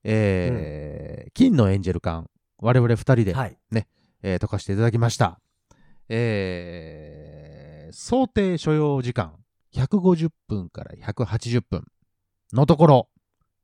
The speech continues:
Speaker 1: 我々、えー、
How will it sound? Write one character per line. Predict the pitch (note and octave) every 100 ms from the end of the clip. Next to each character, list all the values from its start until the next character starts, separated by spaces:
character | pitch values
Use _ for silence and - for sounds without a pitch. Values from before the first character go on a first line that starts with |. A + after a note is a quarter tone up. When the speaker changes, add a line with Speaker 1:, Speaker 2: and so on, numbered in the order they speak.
| _
Speaker 1:
我 | A2 B2
々、 | A2 F#2+ - _ _ _ _ _ _ - _ _ _ _ _ _
え | A2 A2+ G2 E2 D#2 D2+ D#2 E2+
ー、 | D#2